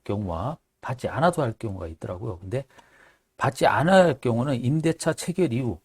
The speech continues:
그러니까 계약서를 작성을 하고, 계약서를 작성을 하고, 계약서가 있어야겠죠. 그리고 내가 입주일,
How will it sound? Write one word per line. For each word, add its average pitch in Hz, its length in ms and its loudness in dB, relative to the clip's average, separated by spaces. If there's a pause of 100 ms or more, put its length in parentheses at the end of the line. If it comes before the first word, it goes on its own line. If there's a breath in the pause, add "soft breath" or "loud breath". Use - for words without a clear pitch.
(120)
그러니까 104 280 -4
계약서를 156 720 2
작성을 139 540 -8
하고, 123 320 -10 (440)
계약서를 117 460 -4
작성을 110 460 -8
하고, 127 400 -6 (480)
계약서가 117 420 -2
있어야겠죠. 113 760 -4 (340)
그리고 143 540 0
내가 165 420 2 (300)
입주일, 185 600 0